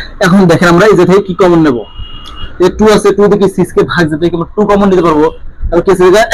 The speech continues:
<coughs> ওয়াই আছে, এটাও কি ওয়াই আছে। তাহলে আমরা ওয়াই কমন নিতে পারবো। আমরা কমন নেব কি? <coughs>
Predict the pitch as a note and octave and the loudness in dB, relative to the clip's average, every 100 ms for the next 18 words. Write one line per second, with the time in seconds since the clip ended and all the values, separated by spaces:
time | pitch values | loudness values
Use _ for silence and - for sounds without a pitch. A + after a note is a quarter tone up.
0 | - A#3 F3 B2 - - - D#3 F3 F#3 | 0 0 0 -2 -6 -12 -6 0 2 2
1 | F#3 E3+ G#3 A3+ G3 F3 E3 D3+ D#3 G#3+ | 2 4 2 2 2 2 0 -2 0 2
2 | - - - - D#3+ A#3 - - - G3+ | -2 -4 -6 0 2 2 -2 -10 -2 0
3 | G3+ F#3+ E3+ D3 B2 G2+ - _ _ - | 2 2 0 -2 -4 -8 -18 _ _ -14
4 | - D#3+ - F3+ F3+ G3 G3+ - B3 | -4 -4 -2 0 2 2 2 2 0